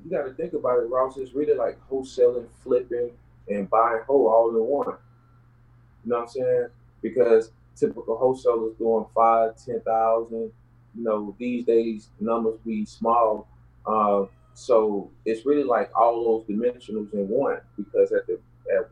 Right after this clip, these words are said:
one thing about owner finance, there's a need for owner finance. And in that need, it's like a wholesale deal that you get some money up front. And in the markets of where I do the domination of the marketing,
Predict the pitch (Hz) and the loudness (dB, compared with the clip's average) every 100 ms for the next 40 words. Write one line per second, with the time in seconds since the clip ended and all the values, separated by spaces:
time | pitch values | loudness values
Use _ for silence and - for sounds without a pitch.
0 | - 127 123 127 120 113 117 110 113 107 | -2 0 0 0 0 0 0 0 -2 -4
1 | 120 117 107 104 101 101 104 - 98 113 | -4 -4 -2 -6 -2 -2 -2 -4 -8 -6
2 | 120 - - 98 95 - 90 95 87 73 | -8 -10 -8 -6 -6 -8 -12 -10 -10 -10
3 | - _ _ _ _ _ - 101 98 101 | -16 _ _ _ _ _ -2 0 2 0
4 | 104 98 104 120 131 127 110 - - - | 2 2 2 -4 -4 -4 -4 -6 -12 -6
5 | 101 - 123 - 123 135 160 - 110 101 | -4 0 0 0 -2 0 0 2 2 2
6 | 98 104 98 92 98 90 107 104 120 - | -2 -2 -2 0 -2 -2 -4 -4 -6 -6
7 | 110 117 110 107 104 - - 147 - - | -6 -4 -2 -2 -2 -4 -4 -4 -4 -10
8 | _ - _ 107 110 104 101 _ - 107 | _ -20 _ -2 0 -2 -4 _ -6 0
9 | 104 98 120 123 - 113 - 101 107 113 | 2 2 4 2 0 -4 -2 -2 2 2
10 | 117 113 107 95 110 113 113 110 113 113 | 2 -2 -4 0 0 2 0 -2 -4 -10
11 | 104 101 98 117 135 - 104 101 | -12 -10 -6 -2 -2 -4 -14 -18